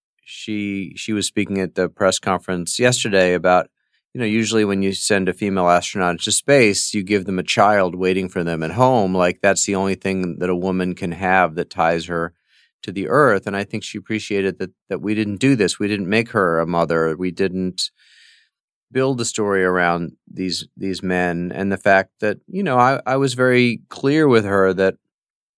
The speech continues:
I had no intention of making a movie in which a woman fell apart 'cause she was too emotional about a man. That's not what this movie was. In fact, the affair that she has is a symptom of her larger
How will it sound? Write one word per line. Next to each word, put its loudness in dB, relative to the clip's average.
I 0
had 2
no 2
intention 0
of 0
making 0
a 0
movie 2
in -4
which -4
a 2
woman 0
fell 4
apart 2
'cause -10
she -8
was -6
too -6
emotional -4
about 0
a -4
man. -4
That's -8
not -2
what -8
this -10
movie -6
was. 0
In -10
fact, -4
the -4
affair 0
that -4
she 0
has 4
is -4
a -2
symptom -2
of -4
her -4
larger 0